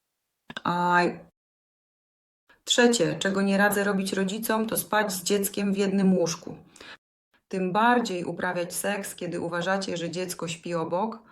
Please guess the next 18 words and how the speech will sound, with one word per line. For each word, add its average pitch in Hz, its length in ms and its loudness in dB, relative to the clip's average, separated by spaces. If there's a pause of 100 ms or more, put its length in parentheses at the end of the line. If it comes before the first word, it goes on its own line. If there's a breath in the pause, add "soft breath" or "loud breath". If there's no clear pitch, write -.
(760 soft breath)
Nawet 247 440 6
jeśli 220 280 2
to 208 100 -2
małe 208 320 2
dziecko, 175 720 0 (240 loud breath)
lepiej 220 320 2
postawcie 214 560 0
to 202 120 0
łóżeczko 202 600 0
obok 185 280 0
waszego 185 480 -2
rodzicielskiego 180 800 -2
łóżka. 180 680 0 (800)
Jeśli 190 380 -2
to 180 140 -2
zupełnie 190 560 0
małe 196 320 2
dziecko, 170 520 0